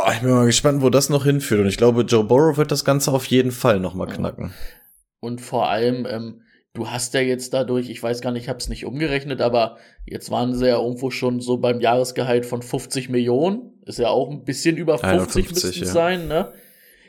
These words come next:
Speaker 2: Dann, dann hast du halt diese Mittelklasse-Quarterbacks wie ein Jimmy G oder so ein Derek Carr, der halt aber auch dreißig Millionen im Jahr will, was halt vor zwei, drei Jahren halt Top-Quarterback-Gehalt war.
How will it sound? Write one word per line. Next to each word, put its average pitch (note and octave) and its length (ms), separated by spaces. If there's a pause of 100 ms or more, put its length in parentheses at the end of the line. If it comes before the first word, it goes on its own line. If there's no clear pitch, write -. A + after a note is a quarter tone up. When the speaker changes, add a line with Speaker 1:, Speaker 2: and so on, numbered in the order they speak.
(200)
Speaker 2:
Dann, B2+ 200 (180)
dann C3+ 220
hast D#3 220
du A3+ 120
halt C#3+ 240
diese B2+ 240
Mittelklasse-Quarterbacks G3 1400
wie D#3 100
ein D3 80
Jimmy D3 320
G C#3+ 480 (300)
oder C#3+ 320
so C#3 120
ein C#3 140
Derek D3+ 300
Carr, D#3+ 360 (220)
der C#3 80
halt D#3 100
aber D#3+ 160
auch F#3+ 160
dreißig C#3 540
Millionen B2+ 340
im B2 140
Jahr B2 260
will, B2 160
was B2+ 160
halt C#3+ 180
vor C#3+ 220
zwei, C#3 240
drei D3 180
Jahren D#3 320
halt D#3+ 300
Top-Quarterback-Gehalt A#2 960
war. G#2+ 300